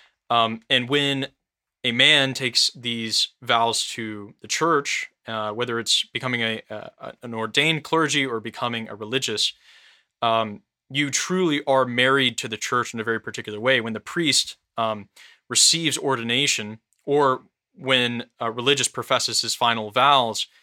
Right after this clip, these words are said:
he really takes on a special union of him and the church, the people of God, um, as being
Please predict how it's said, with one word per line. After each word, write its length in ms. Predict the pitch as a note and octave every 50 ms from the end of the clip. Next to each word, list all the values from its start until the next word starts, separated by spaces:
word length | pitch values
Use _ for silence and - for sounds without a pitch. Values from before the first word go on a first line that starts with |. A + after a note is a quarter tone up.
| _ _ _ _ _
he 120 | - D#3
really 300 | C#3+ C3+ D3 E3 F3 D#3
takes 260 | C3 - C#3 C3 - C#3
on 120 | B2+ A#2+
a 60 | A#2
special 540 | A2 - - - - C3+ B2+ - - C3+ A#2+
union 400 | A2+ A2+ A#2 A#2+ A#2 A#2 A2+ A2
of 100 | G#2 -
him 300 | - - - B2 A2+ A2+
and 140 | A2 A2 G#2+
the 40 | G2
church, 600 | _ - - - A#2 G#2+ G2 - - - - _ _
the 60 | -
people 260 | - - A2+ _ G#2
of 100 | G2+ -
God, 400 | - B2 A2+ G#2+ G2+ G2 - - _ _ _ _ _ - - - - _ _ _ _ -
um, 380 | A#2 A2+ A2 G#2+ G#2 G2+ G2+ _ _ _ _ _ _ _ _ _ _ _ _ _ -
as 280 | B2 C3 C#3 C3 A#2
being 480 | - - C3 B2+ B2+ B2 A#2 A2+ A2+